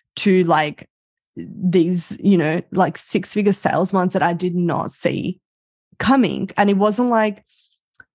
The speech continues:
it, it was like, "Wow, this happened," but also like, "Oh, of course it happened," because, like, of everything that I've been doing in the background,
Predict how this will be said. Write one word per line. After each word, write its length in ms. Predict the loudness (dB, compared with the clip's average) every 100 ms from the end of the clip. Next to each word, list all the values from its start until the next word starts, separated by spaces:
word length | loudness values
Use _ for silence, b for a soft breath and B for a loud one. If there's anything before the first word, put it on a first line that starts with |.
| _ 0
it, 260 | 2 2
it 40 | 2
was 220 | 2 2
like, 220 | 0 2
"Wow, 640 | -4 -2 -2 0 -2 -4 -6
this 280 | -4 -4 -2
happened," 560 | -4 -2 0 0 0 0
but 140 | -2
also 360 | 0 -6 -2 0
like, 280 | 0 -2 -6 _
"Oh, 400 | -4 -4 -6 -6 -4
of 180 | -4
course 300 | -4 -4 -2
it 60 | -2
happened," 520 | -2 -2 0 4 2
because, 340 | 2 -2 -2 2
like, 260 | 0 -2 -6
of 140 | -2
everything 540 | -2 -2 -2 0 0
that 280 | 2 0 -2 -10 _ _ _ _ -2
I've 160 | 0
been 260 | 0 0 0
doing 360 | 0 0 0
in 100 | 2
the 80 | 0
background, 720 | -2 -4 -2 -2 0 2 0